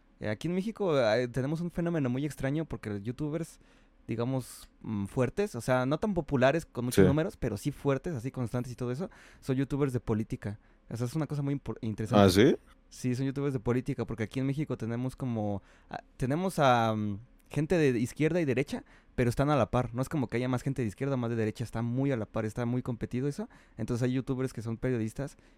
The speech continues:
Speaker 1: y, pues, yo, yo veo que sí les va bien realmente. O sea, un directo, un, un directo se los ve como
Speaker 2: Sí.
Speaker 1: trescientos mil personas, algo así, de
Speaker 2: Ah, no
Speaker 1: YouTube.
Speaker 2: me la creo, ¿de
Speaker 1: Y,
Speaker 2: verdad?
Speaker 1: ajá, y más que nada porque obviamente el público es adulto y, y todo eso, ¿no? O sea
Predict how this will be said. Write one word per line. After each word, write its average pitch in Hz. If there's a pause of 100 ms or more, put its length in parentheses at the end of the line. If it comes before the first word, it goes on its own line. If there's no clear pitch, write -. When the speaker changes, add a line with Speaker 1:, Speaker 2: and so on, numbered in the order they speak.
Speaker 1:
y, 104 (140)
pues, -
yo, 135
yo 135
veo 208
que -
sí 127
les 127
va 113
bien 104
realmente. 95 (100)
O -
sea, 101 (460)
un 143
directo, 147
un, 196
un 135
directo 131
se 120
los 107
ve 117
como 127
Speaker 2:
Sí. 92
Speaker 1:
trescientos 101
mil 113
personas, 107
algo 110
así, 117 (300)
de 101
Speaker 2:
Ah, 107
no 127
Speaker 1:
YouTube. 131
Speaker 2:
me 120
la 101
creo, 90
¿de 90
Speaker 1:
Y, -
Speaker 2:
verdad? 98 (160)
Speaker 1:
ajá, 127
y -
más 160
que 208
nada 190
porque 165
obviamente 147
el 131
público 135
es -
adulto 117
y, 95
y 92
todo 101
eso, 113
¿no? 113
O 123
sea 113